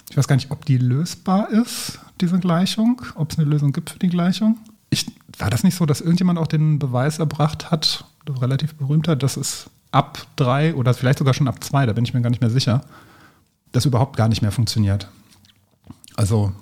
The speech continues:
es gibt keine, keine einzige Wahl von A, B, C für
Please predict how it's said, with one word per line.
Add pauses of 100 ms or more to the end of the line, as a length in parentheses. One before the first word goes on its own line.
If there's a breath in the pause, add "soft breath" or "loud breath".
(120)
es
gibt
keine, (840)
keine
einzige
Wahl
von
A,
B,
C
für